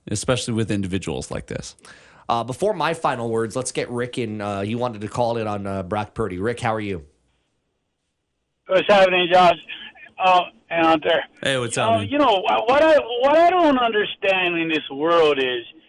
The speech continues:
Speaker 3: you get all these high draft quarterbacks, right?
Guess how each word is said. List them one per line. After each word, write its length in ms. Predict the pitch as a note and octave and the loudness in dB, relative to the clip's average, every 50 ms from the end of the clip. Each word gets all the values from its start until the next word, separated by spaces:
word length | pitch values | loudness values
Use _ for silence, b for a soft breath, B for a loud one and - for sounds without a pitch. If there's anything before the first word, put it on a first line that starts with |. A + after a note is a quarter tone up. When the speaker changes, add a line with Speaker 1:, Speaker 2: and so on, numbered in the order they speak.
| b b b b b _ _ _ _ | b b b b b _ _ _ _
Speaker 3:
you 140 | E3 G#3 A3 | -10 -6 0
get 200 | A#3+ B3+ A#3 G#3 - - | 2 2 4 2 2 0
all 280 | - G#3+ A#3 C4 C#4 D4 C4+ | 2 4 4 6 6 4 4
these 280 | D4 C4+ B3 G#3 F3 - | 2 2 0 0 -4 -8
high 400 | - - E3+ E3+ F#3 F#3 G3 F#3+ F#3+ D#3 - | -10 -6 -2 0 2 4 4 2 2 -2 -2
draft 360 | D3+ F3 F3+ F3 E3+ - - _ - - - | -2 0 2 2 2 0 -2 _ -16 -10 -4
quarterbacks, 720 | F3 E3+ F3 E3+ D#3+ D#3 C#3+ B2+ C3 C3 A#2 G#2+ G2+ - - - A#2+ | 0 2 4 4 4 2 0 0 -2 -4 -4 -4 -6 -8 -12 -14 -6
right? 360 | B2 C3+ C#3 C3+ C3 C#3 C#3+ | -2 0 0 0 0 -4 -6